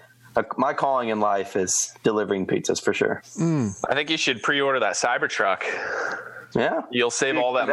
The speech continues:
Speaker 3: money on gas.
Speaker 1: Yeah, but if I had to pick one, it'd be probably a Toyota. My dad used to have a Tundra, so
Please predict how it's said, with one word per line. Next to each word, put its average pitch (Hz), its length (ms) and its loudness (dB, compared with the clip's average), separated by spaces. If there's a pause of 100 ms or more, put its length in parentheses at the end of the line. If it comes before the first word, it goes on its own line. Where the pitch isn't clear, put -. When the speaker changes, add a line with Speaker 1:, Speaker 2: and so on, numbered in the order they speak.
Speaker 3:
money 123 80 0
on 113 140 0
gas. 117 500 0 (420)
Speaker 1:
Yeah, 98 380 0
but 151 120 2
if 190 120 0
I 185 100 2
had 165 100 0
to 117 80 -2
pick - 220 -2
one, 110 220 2
it'd 107 100 0
be 107 260 2
probably 110 300 0
a 98 40 -4
Toyota. 98 540 2 (500)
My 131 120 2
dad 113 180 0
used 110 160 -4
to 117 60 4
have 110 100 2
a 107 40 -2
Tundra, 107 420 2
so 104 400 -2